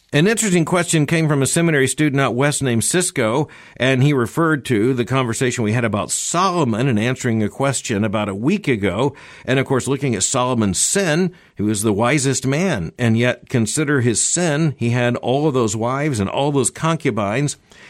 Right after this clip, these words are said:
And then Cisco asked, quote, "How can we claim the song, that is the Song of Solomon, that bears Solomon's name, as wisdom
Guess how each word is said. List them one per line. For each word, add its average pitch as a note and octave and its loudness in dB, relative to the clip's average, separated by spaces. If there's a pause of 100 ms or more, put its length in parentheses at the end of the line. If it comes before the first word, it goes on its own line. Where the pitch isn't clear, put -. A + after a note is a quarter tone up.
(120)
And C3 2
then C#3+ 2
Cisco D3+ 0
asked, B2+ 0
quote, C#3+ 0
"How F#3 0
can F#3+ -2
we D#3+ 0
claim D3 -2
the A2+ 0
song, B2 0
that A#2+ -2
is A2+ -4
the G#2 -6
Song C3 -2
of F#2 -2
Solomon, B2+ 0
that A#2 -2
bears A#2+ -2
Solomon's A#2 -2
name, C#3+ 0
as G2 -2
wisdom C#3+ 0